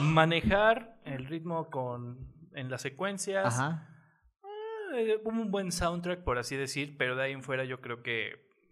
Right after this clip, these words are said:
Speaker 1: a ver qué le depara.
Speaker 2: Exactamente, exactamente. Eh, y no sé si, no sé,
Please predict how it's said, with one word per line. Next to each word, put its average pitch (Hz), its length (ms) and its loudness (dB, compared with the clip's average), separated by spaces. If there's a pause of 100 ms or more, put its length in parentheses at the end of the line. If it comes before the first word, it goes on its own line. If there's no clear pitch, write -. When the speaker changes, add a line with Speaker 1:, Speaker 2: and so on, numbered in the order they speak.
Speaker 1:
a 110 120 -8
ver 120 200 -4
qué 127 100 -2
le 117 100 -6
depara. - 340 -12 (180)
Speaker 2:
Exactamente, 143 680 0 (240)
exactamente. 120 680 -4 (440)
Eh, 147 720 2
y 175 100 0
no 185 160 8
sé 190 140 2
si, 185 200 4
no 185 140 6
sé, 175 520 6